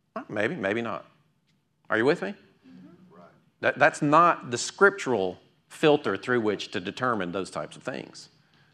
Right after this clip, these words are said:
Speaker 1: Knowing him is. And now, again, I want you to go and I want you to read John fourteen, fifteen, sixteen, seventeen, 'cause, 'cause Jesus very clearly talks about the work of the Holy Spirit.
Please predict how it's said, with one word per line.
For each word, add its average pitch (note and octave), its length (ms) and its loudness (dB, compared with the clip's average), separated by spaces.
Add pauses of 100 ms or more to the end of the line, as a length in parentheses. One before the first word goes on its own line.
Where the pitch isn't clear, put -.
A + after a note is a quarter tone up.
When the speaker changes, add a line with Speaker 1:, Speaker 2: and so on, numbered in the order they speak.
(460)
Speaker 1:
Knowing A#2 340 2
him C3+ 260 -2
is. - 400 -10 (400)
And A#2+ 80 -2
now, C3 240 4 (140)
again, C3 340 0 (1700)
I G#2+ 100 6
want C3+ 220 4
you D3+ 60 4
to D3+ 60 0
go B2+ 180 6
and C#3+ 100 2
I C3 60 2
want C#3 200 0
you D3+ 60 0
to C#3+ 60 4
read A#2+ 680 2 (100)
John G#2+ 260 0
fourteen, A#2 400 0
fifteen, A2+ 300 -2
sixteen, A2 360 -4
seventeen, G2 460 -4
'cause, A2 100 -12 (200)
'cause F2+ 160 -6
Jesus G2 360 -6
very G2 220 0
clearly A2+ 360 -2
talks G#2 280 -2
about F#2+ 280 -2
the - 60 -10
work G2+ 240 -2
of G2+ 60 -8
the F#2+ 80 -2
Holy G2+ 220 -2
Spirit. F#2+ 380 -6